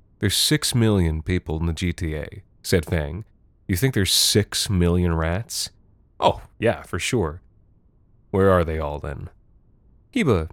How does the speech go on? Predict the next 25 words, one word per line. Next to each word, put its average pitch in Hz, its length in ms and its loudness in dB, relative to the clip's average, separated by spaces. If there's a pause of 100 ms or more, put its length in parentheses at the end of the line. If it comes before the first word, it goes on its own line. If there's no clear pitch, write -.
(100)
shrugged. - 560 -2 (680)
"Around, 185 720 -2 (120)
in - 40 -4
the 104 60 0
walls 92 480 0
and 90 140 -4
tunnels 101 280 -2
and 95 100 -2
stuff. - 240 -4 (480)
Think 240 200 0
about 190 240 2
how 135 140 2
rarely 101 500 4
you 87 160 -2
see 90 200 -4
a 78 60 -4
rat. - 300 -14 (440)
Think 151 120 -2
about 165 160 4
how 127 200 6
often 117 420 4
you 95 120 0
see - 160 -4
a 90 60 0
person. 95 400 -6